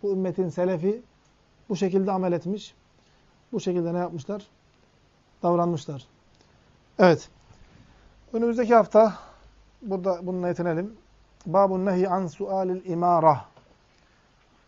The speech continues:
Yöneticiliği istemek. Yönetici olmayı istemenin nehyolunduğu babı. Yani yönetici olmayı arzulamak, istemek, bunun peşinde koşmak hoş bir şey değil. Nehyolunmuş bir şey. Yasaklanmış bir şey.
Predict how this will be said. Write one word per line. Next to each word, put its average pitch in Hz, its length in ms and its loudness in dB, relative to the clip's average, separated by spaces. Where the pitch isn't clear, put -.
Yöneticiliği 196 1000 -4
istemek. 190 580 -4
Yönetici 180 540 -4
olmayı 175 520 -4
istemenin 185 640 -8
nehyolunduğu 165 680 -2
babı. 127 180 -12
Yani 147 200 -14
yönetici 196 560 -6
olmayı 202 540 -6
arzulamak, 185 540 -4
istemek, 185 380 -10
bunun 190 140 -6
peşinde 175 300 -10
koşmak 170 320 -12
hoş 160 220 -14
bir - 40 -20
şey 170 180 -8
değil. 151 160 -10
Nehyolunmuş 160 580 -10
bir - 40 -20
şey. - 100 -20
Yasaklanmış 165 580 -12
bir 165 100 0
şey. 131 260 -10